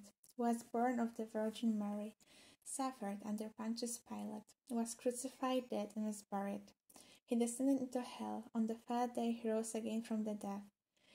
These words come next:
He ascended into heaven, and is seated at the right hand of God, the Father Almighty. From there he will come to judge the living and the dead. I believe in the Holy Spirit, the Holy Catholic Church,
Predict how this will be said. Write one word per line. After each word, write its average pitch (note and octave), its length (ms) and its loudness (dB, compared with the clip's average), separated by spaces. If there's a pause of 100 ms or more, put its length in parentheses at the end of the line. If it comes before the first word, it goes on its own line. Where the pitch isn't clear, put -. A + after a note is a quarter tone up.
(140)
He B3 100 -2
ascended C4 380 4
into B3 180 -2
heaven, G#3+ 520 -4 (200)
and A3+ 140 4
is A#3 140 -4
seated - 320 -4
at A3+ 60 -2
the A3 100 4
right A3+ 320 2
hand A#3+ 260 2
of A#3+ 160 -2
God, A3 300 -6 (100)
the A#3 60 -6
Father A3+ 320 0
Almighty. G#3+ 720 -2 (500)
From A#3+ 240 2
there C4 240 4
he B3+ 200 -4
will A3+ 160 2
come A3+ 260 -2
to A3 120 -4
judge G#3+ 380 -6
the - 80 -6
living A3+ 560 0
and A3 180 2
the G#3+ 120 0
dead. G3+ 260 -6 (720)
I A#3+ 120 2
believe B3 320 6
in B3 160 2
the A3 80 0
Holy A3 320 -2
Spirit, A3 580 -4 (220)
the A#3 80 0
Holy A#3+ 320 0
Catholic A#3 560 0
Church, G#3+ 480 -6